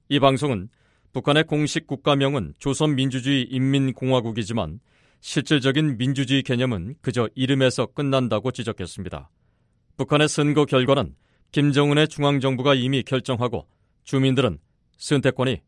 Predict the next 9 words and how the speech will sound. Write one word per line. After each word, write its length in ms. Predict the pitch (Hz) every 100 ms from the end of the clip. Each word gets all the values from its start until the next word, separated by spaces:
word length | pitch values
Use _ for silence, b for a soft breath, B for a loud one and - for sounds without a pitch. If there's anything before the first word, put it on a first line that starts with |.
| _
없다는 360 | 117 117 110 101
겁니다. 400 | 92 92 82 65 _ _ _ _ _ _ _ _
이 100 | 143
방송은 400 | 139 143 139 147
특히 300 | - - 110 - _ _ _
탈북민 520 | - 156 143 147 143 110
김광진 560 | 143 143 143 139 139
씨를 260 | - 139 135
인용해 420 | 117 127 104 78